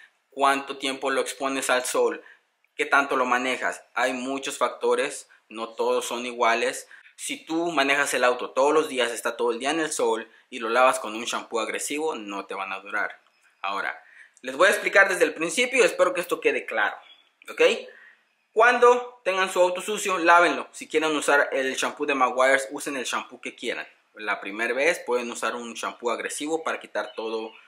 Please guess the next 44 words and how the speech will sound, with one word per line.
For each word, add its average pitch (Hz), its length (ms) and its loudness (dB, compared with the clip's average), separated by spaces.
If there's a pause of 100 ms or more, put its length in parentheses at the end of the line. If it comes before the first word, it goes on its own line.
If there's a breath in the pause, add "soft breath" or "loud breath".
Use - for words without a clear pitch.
(120)
los 101 300 -12
waxes 107 340 -2
o 92 100 -8
todas 113 320 -2
las 95 240 -2
cosas 113 280 -10
que - 80 -10
tengan 107 340 -10
viejas 123 320 -2
en 175 60 -2
la 185 100 2
pintura. 196 420 -4 (480 soft breath)
Si - 160 -8
no 160 140 4
lo 208 120 8
van 214 120 8
a 214 140 4
pulir, 214 380 2
no 147 200 4
lo 165 160 6
pulan, 165 260 2
no 139 60 -2
importa. 135 460 -4 (240 soft breath)
Si - 120 -12
van 135 200 4
a - 20 2
usar 160 380 4
Claybar, 180 600 4
usen 156 360 -6
Claybar. 160 580 4 (240 soft breath)
Ustedes 135 300 -2
saben 147 260 2
que 123 160 -4
si 120 220 -6
saben 190 420 4
usar 180 300 4
el 170 160 2
Claybar 151 380 6
y 107 40 -4
saben 139 340 2
usarlo 127 380 0
bien, 151 420 0 (600 soft breath)
mucho 165 400 -2
lubricante, 196 720 0